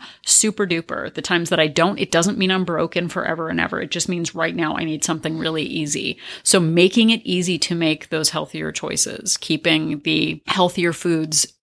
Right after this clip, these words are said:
in front and keeping the more indulgent foods at the back where they're harder to get to. That little barrier does help. It's not willpower.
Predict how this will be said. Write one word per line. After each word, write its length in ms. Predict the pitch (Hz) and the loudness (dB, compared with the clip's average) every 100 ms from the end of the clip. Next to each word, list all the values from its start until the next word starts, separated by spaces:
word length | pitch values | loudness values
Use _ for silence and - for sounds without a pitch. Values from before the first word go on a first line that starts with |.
| - | -8
in 140 | 170 | -6
front 460 | 151 - 160 - - - - - | -4 2 4 4 -2 -10 -16 -4
and 180 | 160 147 | -2 0
keeping 420 | 170 160 165 160 | 0 2 0 0
the 80 | 165 | 0
more 220 | 160 156 | 0 0
indulgent 560 | 160 151 160 165 160 - | 0 0 0 0 -4 -4
foods 440 | 170 160 156 156 - | -4 -2 0 -2 -2
at 160 | - | -6
the 80 | 170 | -4
back 460 | 175 175 - - 175 | 0 2 2 -2 -2
where 120 | 165 | 0
they're 140 | 170 | 0
harder 320 | 165 165 170 | 0 0 0
to 140 | - 151 | -2 -2
get 200 | - - | -2 -2
to. 320 | - 151 165 - - - | -2 -2 -4 -10 -8 0
That 180 | 175 175 | 0 2
little 180 | 185 | 0
barrier 540 | 208 160 160 165 160 151 | 0 2 2 2 0 -4
does 400 | 147 147 151 156 | -4 -4 -2 -4
help. 340 | - - - - - - | -6 -8 -10 -20 -10 -4
It's 200 | 160 - | 0 2
not 460 | 165 160 165 - 170 | 4 4 2 0 -4
willpower. 840 | 165 165 - 160 - - - 180 | -6 -4 -4 -8 -8 -10 -10 -12